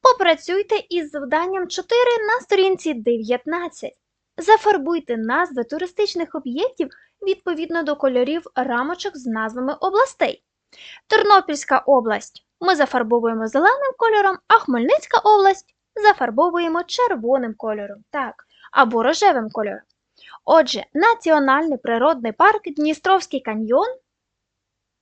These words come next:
Молодці, розташований у Тернопільській області. Отже, зафарбовуємо зеленим.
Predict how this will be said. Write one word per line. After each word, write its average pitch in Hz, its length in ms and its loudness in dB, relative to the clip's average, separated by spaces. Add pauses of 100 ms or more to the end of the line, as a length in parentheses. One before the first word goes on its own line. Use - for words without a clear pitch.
(800)
Молодці, 339 680 2
розташований 285 840 0
у 240 100 -2
Тернопільській 247 720 -2
області. 262 640 0
Отже, 294 300 -2
зафарбовуємо 370 1000 -4 (160)
зеленим. 277 600 4